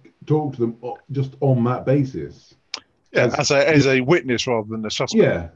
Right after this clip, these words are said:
Speaker 1: yeah, you're the last person we, that we're aware of who saw the emissary before he was abducted.
Speaker 2: Yeah, that's not a bad idea, actually.
Speaker 1: Hmm.
Speaker 2: That's
Speaker 1: So do we want to do that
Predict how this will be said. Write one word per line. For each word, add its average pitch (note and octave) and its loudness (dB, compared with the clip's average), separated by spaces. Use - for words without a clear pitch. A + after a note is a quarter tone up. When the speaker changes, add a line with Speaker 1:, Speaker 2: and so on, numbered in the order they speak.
Speaker 1:
yeah, C3 -2
you're C#3 4
the B2+ 2
last B2 -4
person A#2 -6
we, A#2+ 0
that A2+ -4
we're A2 -2
aware A2 -2
of G2 -8
who G#2+ -6
saw A#2 -4
the G#2+ 0
emissary G#2 -8
before B2 -4
he G#2 -8
was F#2 -12
abducted. G#2 -12
Speaker 2:
Yeah, B2+ 0
that's - -8
not A#2+ -8
a - -10
bad G#2+ -4
idea, G2 -8
actually. - -14
Speaker 1:
Hmm. A2 -4
Speaker 2:
That's - -18
Speaker 1:
So C3+ 2
do D3+ 4
we F#3+ 4
want F#3 2
to D#3+ -4
do D#3+ 4
that D3+ -2